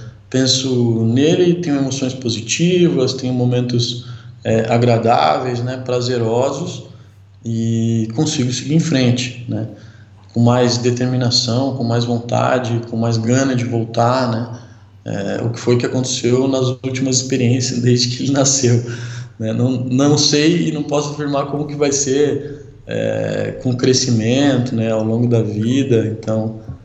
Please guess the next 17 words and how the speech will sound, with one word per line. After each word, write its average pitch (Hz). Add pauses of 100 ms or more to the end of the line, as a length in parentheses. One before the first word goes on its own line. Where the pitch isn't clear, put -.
(480)
por 135
hora, 156
é, 113
é 117
bem 123
interessante 139
ter 139
essa 143
nova 120
experiência, 120
né? 117
É, 101 (120)
ter 139
ele 135
na 123
minha 120
vida, 143